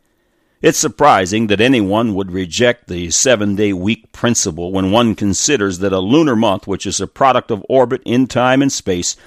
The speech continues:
houses roughly four seven-day cycles. Those who suggest the seven-day cycles, uh, comes primarily from a religious root should be advised that the number seven is not imposed on us from the outside, but from the inside.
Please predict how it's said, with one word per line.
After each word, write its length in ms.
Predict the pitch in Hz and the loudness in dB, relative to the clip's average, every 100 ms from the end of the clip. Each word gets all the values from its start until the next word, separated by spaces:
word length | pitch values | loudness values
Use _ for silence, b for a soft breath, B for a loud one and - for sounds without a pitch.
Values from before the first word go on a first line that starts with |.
| B B | B B
houses 440 | - 139 113 127 101 | 4 4 2 -4 0
roughly 400 | 143 139 123 113 | 0 0 -2 -2
four 500 | - 180 107 101 110 b b b | 0 2 4 2 -2 b b b
seven-day 540 | - 110 95 92 85 | -2 0 2 0 -2
cycles. 580 | 80 - 123 - - - _ b b b | -2 0 0 -2 -10 -14 _ b b b
Those 380 | 127 165 147 139 | 4 4 2 -2
who 100 | 123 | -2
suggest 640 | - 101 82 147 143 - | -2 -4 0 2 2 -2
the 100 | 101 | -4
seven-day 560 | - 143 120 120 110 | 0 0 2 2 0
cycles, 720 | 101 - 117 156 90 95 - - b b | 0 0 0 -2 -4 -8 -8 -12 b b
uh, 180 | 101 95 | -2 0
comes 280 | - 135 - | 2 2 0
primarily 560 | - 139 131 156 139 | 2 2 4 2 2
from 240 | 120 139 127 | 0 0 0
a 80 | 104 | 0
religious 540 | 101 147 107 113 - | 0 -2 -2 -4 -4
root 280 | 170 185 - _ - | -2 -4 -6 _ -18
should 280 | - 160 120 | -4 -2 2
be 120 | 127 | 0
advised 560 | 98 120 127 90 90 | 2 2 4 2 0
that 140 | 98 98 | -2 -2
the 100 | 98 | 2
number 320 | 123 165 131 | 2 2 0
seven 360 | - 151 120 107 | 0 0 2 0
is 140 | 95 | 0
not 240 | 120 165 | 2 2
imposed 540 | 165 117 - 170 165 117 | 2 -2 0 0 0 0
on 160 | 101 | 0
us 160 | 101 - | 0 -2
from 160 | 120 98 | -2 -2
the 140 | 95 | 0
outside, 640 | 117 208 - 90 78 82 - b b b b b | 0 0 -2 -4 -4 -8 -16 b b b b b
but 220 | 90 - | -2 0
from 200 | 98 85 | -2 -2
the 200 | 80 78 | -2 0
inside. 540 | 127 143 - - - | 0 0 -4 -10 -16